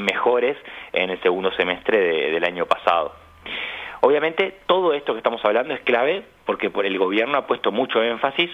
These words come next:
en lograr una mejora del resultado fiscal. El gobierno lo propone a partir de recorte de, de gasto público, pero lo cierto es que el cumplimiento de las metas, eh, respecto a la evolución de lo que es el déficit también va a depender en forma significativa de lo que pase con, con la recaudación.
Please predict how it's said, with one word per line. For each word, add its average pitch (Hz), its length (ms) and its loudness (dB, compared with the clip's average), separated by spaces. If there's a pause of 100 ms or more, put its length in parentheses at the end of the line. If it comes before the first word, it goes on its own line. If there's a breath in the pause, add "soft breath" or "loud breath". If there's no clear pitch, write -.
(200)
en 95 100 -4
lograr 95 240 2
una 98 140 0
mejora 98 300 0
del 98 60 -2
resultado 95 260 -2
fiscal. 156 420 -2 (460 loud breath)
El 131 160 2
gobierno 127 440 2
lo 117 120 0
propone 127 500 0
a 101 140 2
partir 117 340 2
de 110 100 4
recorte 107 420 0
de, 87 400 0
de 90 100 2
gasto 104 300 -2
público, 123 500 0 (320 loud breath)
pero 131 160 2
lo 131 120 0
cierto 143 240 0
es - 40 0
que 131 80 2
el 117 60 -4
cumplimiento 113 560 2
de 104 80 4
las 95 140 -2
metas, 117 380 0 (220)
eh, 80 260 0
respecto - 360 0
a 101 40 6
la 98 60 4
evolución 92 380 -2
de 104 80 0
lo 87 80 -2
que 110 80 -4
es - 80 -2
el 101 120 0
déficit 110 360 0 (160)
también 104 300 0
va 123 60 4
a 120 40 2
depender 104 380 0
en 101 120 -4
forma 104 340 0
significativa 101 840 0 (340 loud breath)
de 87 100 0
lo 87 100 2
que - 120 0
pase 87 260 0
con, 85 280 -2
con 87 220 0
la 87 60 2
recaudación. 85 680 0